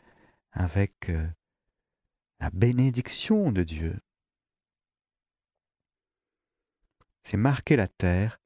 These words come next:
avec tes racines qui viennent du ciel. C'est comme ça qu'on inscrit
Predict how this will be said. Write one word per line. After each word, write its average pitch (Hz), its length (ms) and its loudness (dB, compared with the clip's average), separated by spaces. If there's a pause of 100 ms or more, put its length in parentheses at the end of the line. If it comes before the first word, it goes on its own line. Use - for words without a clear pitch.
(800)
avec 87 320 0
tes 90 160 0
racines 107 720 -2 (500)
qui 95 120 -2
viennent 87 300 0
du 85 120 -6
ciel. 87 640 -8 (3250)
C'est - 220 -2 (100)
comme 139 220 6
ça 143 340 2
qu'on 113 200 2
inscrit 113 760 2